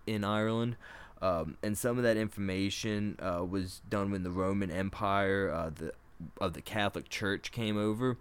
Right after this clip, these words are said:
and basically started translating a lot of the mythology and customs that the Celts did practice in there. And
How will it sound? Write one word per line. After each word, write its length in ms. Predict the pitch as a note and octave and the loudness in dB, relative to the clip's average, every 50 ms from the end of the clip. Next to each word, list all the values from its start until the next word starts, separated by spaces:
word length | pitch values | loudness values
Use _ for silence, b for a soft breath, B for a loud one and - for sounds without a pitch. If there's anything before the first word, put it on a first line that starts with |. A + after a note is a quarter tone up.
| B B B B B B B B B B B - | B B B B B B B B B B B -2
and 400 | - G#2+ G#2 G2 F#2+ F#2 F#2 F2 | 0 2 2 2 2 2 2 2
basically 640 | G2 G#2 G#2+ A2+ G#2+ - A2 A2 G#2+ G2+ G#2 G2 G2 | 4 4 4 4 2 0 0 0 2 2 2 2 2
started 300 | F#2 - A2 G2 F#2 F2 | 0 0 0 0 0 0
translating 460 | - A2+ G2+ G2 G2 G2 G2+ F#2+ F2+ | -2 -2 -2 0 2 2 2 4 2
a 80 | F2+ F2+ | 2 2
lot 160 | F#2 F#2 F#2 | 4 4 4
of 60 | F#2 | 2
the 60 | F2 | 2
mythology 800 | E2+ E2+ E2+ - F2+ F2+ F2+ F2+ F2+ F2+ F2 F2 F2+ F2 E2+ E2 | 0 -2 0 2 4 4 6 4 4 2 0 0 0 0 0 0
and 120 | D#2 E2 - | -2 -4 -6
customs 500 | - - F#2+ F2+ F2 - - F#2+ F2 E2 | -2 0 2 2 2 0 -4 -4 -2 0
that 300 | F2+ E2+ D2+ - - - | 0 0 -2 -2 -6 -6
the 240 | D2 D2 C#2 D2 - | -6 -4 -4 -4 -6
Celts 400 | - - G#2 F#2 F2 - - - | -2 0 0 0 0 -2 -8 -6
did 300 | - G2+ F#2+ F#2+ F#2 - | -2 0 2 2 0 -2
practice 600 | - - G#2 F#2+ F#2 F#2 F#2 - - G2+ F#2+ - - | -4 0 2 2 2 2 0 -2 -2 -4 -2 -2 -2
in 180 | G#2 G2+ G2 | 0 0 0
there. 280 | G2+ G#2 G#2 A2 A2+ G#2+ B B B B B B B B B - | 0 0 0 0 -2 -4 B B B B B B B B B -4
And 600 | - G2+ G2+ G2 F#2+ F#2 F2+ F2+ F#2 F#2 E2 - | -2 0 2 2 2 2 0 0 0 -2 -4 -6